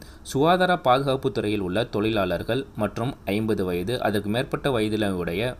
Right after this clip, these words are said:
முன்கள பணியாளர்களுக்கும், பதினெட்டு வயது மற்றும் அதற்கு மேற்பட்ட வயதினை உடைய நாள்பட்ட நோயால் பாதிக்கப்பட்டுள்ள நோயாளிகளும், அவர்களில் குறிப்பாக நாள்பட்ட நுரையீரல் நோய்களை கொண்ட நோயாளிகளுக்கும், நாள்பட்ட சிறுநீரக நோய்களை கொண்ட நோயாளிகள், மேலும் அவர்களுக்கு மரபணு இரத்த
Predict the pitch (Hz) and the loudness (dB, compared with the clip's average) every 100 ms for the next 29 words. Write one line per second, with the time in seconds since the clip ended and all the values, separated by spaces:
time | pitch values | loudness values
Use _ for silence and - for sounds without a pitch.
0 | 113 135 156 160 - 110 101 95 87 80 | -2 -2 2 0 0 -2 -2 -2 -4 -6
1 | 76 117 135 - - - - 107 113 101 | -6 -6 -6 -10 -20 -6 0 0 0 0
2 | 92 90 101 123 104 - 101 92 92 95 | 0 0 0 -2 -2 -2 -2 -2 -2 -2
3 | 104 107 98 98 87 90 90 85 85 101 | -2 -2 -2 0 0 -2 -2 -2 -2 -2
4 | - 98 110 151 156 151 131 107 104 104 | -4 0 0 0 -2 -2 -2 0 2 2
5 | 95 101 101 90 90 87 85 87 101 101 | 2 0 -2 -4 -4 -4 -2 -2 0 0
6 | 87 85 110 - - 101 104 90 98 92 | 0 -4 -4 -6 -2 0 2 2 0 0
7 | 98 - 82 80 117 127 - - - 123 | -4 0 0 2 0 0 -8 -16 -2 2
8 | 170 190 165 175 123 139 143 139 117 110 | 2 0 0 0 2 0 0 0 0 2
9 | 101 101 98 98 95 104 90 90 80 - | 0 0 -2 0 0 0 0 -2 -6 -4
10 | 113 123 - - - 104 104 101 - 113 | -6 -6 -12 -14 0 2 4 0 0 0
11 | - - 131 165 165 147 139 113 107 104 | 0 -2 0 0 0 0 0 2 2 2
12 | 101 98 120 85 101 104 98 87 98 117 | 0 0 0 0 -2 0 -2 -2 -2 -4
13 | - - 127 131 165 190 185 135 127 104 | -6 -8 0 2 4 4 2 2 2 0
14 | - 135 110 127 156 160 127 - 110 | 0 0 2 2 2 2 0 -2 -2